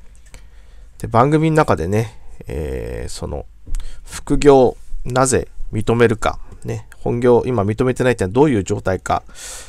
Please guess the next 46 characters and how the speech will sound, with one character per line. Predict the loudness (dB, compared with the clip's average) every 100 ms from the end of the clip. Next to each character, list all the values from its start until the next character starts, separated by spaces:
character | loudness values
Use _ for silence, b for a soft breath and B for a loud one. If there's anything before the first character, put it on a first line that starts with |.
| B -2
ま | 0
あ、 |
そ | 4 8
れ |
を | 8
説 | 8 2 2
明 | 2
す | 4 4
る、 | 4 2 -6 -4
え | 0 2
ー、 |
イ | 2
ラ | 2
ス | 2
ト |
が | 4
あ | 4
っ |
た | 2
ん | -2
で | -4
す | -6
け | -2
ど、 | -2 -2 -2
イ | -2
ラ |
ス | -2
ト | -2
と | -2
い |
う | -4
か | -4
ね、 | -6 -4
模 | -2 0
型 | 0
と | 0
い |
う | -2
か。 | -6 -14 -18 B B B B B B -6
で、 | 0
な | 0
ん | 0
と、 | -4 -4
そ | 0
れ | 2
で | 4 2